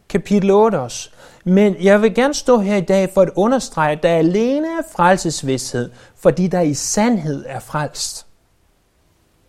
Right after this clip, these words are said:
Spørgsmålet rejser sig derfor for hver en af os. Hvordan kan jeg i sandhed vide, hvorvidt jeg egentlig er frelst? Og det er det spørgsmål,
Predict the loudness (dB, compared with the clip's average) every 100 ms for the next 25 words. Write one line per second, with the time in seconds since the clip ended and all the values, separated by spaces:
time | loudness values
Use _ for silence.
0 | _ _ _ _ _ _ _ _ _ -20
1 | -4 -2 -2 -2 -2 -2 -2 -4 -2 -2
2 | -2 -4 -6 -4 -4 -4 -6 -2 -2 0
3 | -2 -2 -6 -10 -12 -8 -8 -2 0 0
4 | -2 -6 -4 -4 -4 -8 -14 _ -10 -6
5 | -2 0 -2 -2 -4 -4 -2 0 -2 -4
6 | -10 _ -4 -2 -4 -2 -4 -2 -6 -10
7 | -12 -12 -14 -16 -18 -18 -20 -20 -20 _
8 | _ _ _ -10 -6 -6 -2 -2 -4 -6
9 | -2 -2 -4 -12 -12 -14